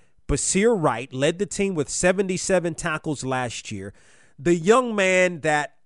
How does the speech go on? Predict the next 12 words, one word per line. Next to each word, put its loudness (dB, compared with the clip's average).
I 2
think -2
a -6
lot 0
of -6
people, -4
you -2
know, -2
don't 2
really 0
know 4
about 2